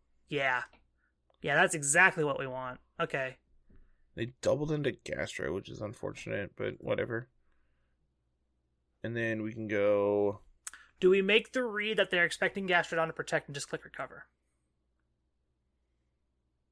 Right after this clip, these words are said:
Speaker 1: How big brain do we wanna be?
Speaker 2: Honestly, I think they just double. Uh, I think we click Recover and do we go for the double?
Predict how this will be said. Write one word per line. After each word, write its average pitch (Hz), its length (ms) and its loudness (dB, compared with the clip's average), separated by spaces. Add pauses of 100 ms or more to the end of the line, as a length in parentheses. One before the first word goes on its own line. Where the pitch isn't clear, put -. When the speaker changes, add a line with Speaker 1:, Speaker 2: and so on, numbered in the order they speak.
(100)
Speaker 1:
How 180 240 4
big 208 300 2
brain 185 320 0
do 160 80 -4
we 151 80 -2
wanna 151 200 -2
be? 131 200 -12 (1600)
Speaker 2:
Honestly, 120 400 2
I 107 60 6
think 117 220 -4
they 113 100 2
just 98 260 -4
double. 92 400 0 (600)
Uh, 165 720 8 (100)
I 175 100 6
think 226 160 4
we 233 100 2
click 190 240 2
Recover 131 720 4
and 117 680 2 (1120)
do 117 60 -4
we 127 60 0
go 156 140 6
for 294 80 -2
the 240 240 4 (120)
double? 107 500 2